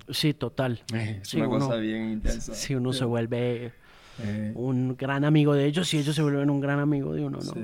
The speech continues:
Speaker 1: Es una
Speaker 2: sí.
Speaker 1: cosa poderosa. Mire, quiero
Speaker 2: Mm.
Speaker 1: volver a los espejos en, en Quiero Vivir.
Speaker 2: Mm.
Speaker 1: Eh, y quiero volver y preguntarle un poco sobre, eh, la congregación como punto de partida de la canción.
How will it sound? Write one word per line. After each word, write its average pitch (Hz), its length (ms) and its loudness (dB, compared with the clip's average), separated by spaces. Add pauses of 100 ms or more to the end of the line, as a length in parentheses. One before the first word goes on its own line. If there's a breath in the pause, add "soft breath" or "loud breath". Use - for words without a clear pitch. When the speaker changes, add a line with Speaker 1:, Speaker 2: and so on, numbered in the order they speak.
Speaker 1:
Es - 140 -6
una 139 100 -2
Speaker 2:
sí. 147 80 -6
Speaker 1:
cosa 131 440 -4 (260)
poderosa. 123 460 -4
Mire, 170 340 4
quiero 139 180 4
Speaker 2:
Mm. 185 40 4
Speaker 1:
volver 165 200 2
a 175 40 4
los 175 160 2
espejos 147 560 -4
en, 135 340 4 (640 loud breath)
en 131 460 0
Quiero 151 240 2
Vivir. 135 420 0 (280 loud breath)
Speaker 2:
Mm. 127 40 -14 (380 loud breath)
Speaker 1:
Eh, 131 500 -2
y 139 80 -6
quiero 139 260 -4
volver 135 720 -2
y 139 80 -4
preguntarle 139 600 -2
un 160 100 0
poco 160 480 -2
sobre, 127 920 -2 (1120 soft breath)
eh, 135 220 2
la 151 200 4
congregación 143 720 2
como 135 260 0
punto 135 360 0
de 143 100 4
partida 131 540 -2
de 135 80 2
la 110 100 -2
canción. 110 600 -4